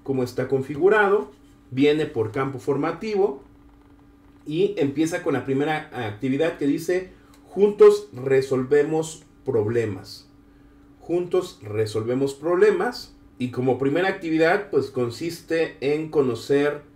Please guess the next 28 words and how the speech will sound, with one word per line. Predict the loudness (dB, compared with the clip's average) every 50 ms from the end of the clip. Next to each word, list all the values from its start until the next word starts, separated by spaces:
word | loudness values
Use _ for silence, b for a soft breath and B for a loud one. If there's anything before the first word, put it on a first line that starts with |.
| -20 -16 -6
la | -4 -4
escuela, | -4 -4 -8 -4 0 2 2 2 2 4 2 2 2
nuestra | 2 -2 -4 -4 -6 -8 -6
comunidad. | -6 -6 -4 -4 -4 -4 -6 -4 -2 -2 -2 -2 -2 -4 -6 -10 -14 -20 -20 _ _ -12
Eh, | -10 -10 -10 -10 -8 -4
estas | -2 -2 2 2 2 2
palabras | 2 0 0 2 2 2 2 0 0
que | 0 0 2
no | 2 4
le | 4 2
gustaban | 2 2 0 -2 -2 0 2 2 4 4 2 0 0 -4 -8 -10
a | -8 -4 -2 -2
los | -2 0 2 2 4 4 4 2 2 0 -2
neoliberales, | -4 -4 -2 -2 0 0 0 0 0 0 0 2 0 0 -2 -2 -4
¿no? | -4 -4 -4 -6 B B B B B B B _
Dice, | 2 2 4 4 2 2 2 0 -2 -8 -4 0
"En | 2 2 2
esta | 2 4 6
aventura | 6 6 6 4 0 0 0
de | 0
aprendizaje | -2 -2 -4 -6 -6 -4 -4 -6 -6 -4 -6 -4
conocerás | -4 -4 -4 -4 -4 -2 -2 -2 0 -2
la | -4 -6
importancia | -4 -4 -4 -4 -4 -6 -8 -8 -4 -2 -2
de | -2
trabajar | -2 -2 -6 -6 -6 -6 -6 -6 -4
en | -4 -4
equipo | -4 -4 -6 -10 -10 -8 -8 -8 -8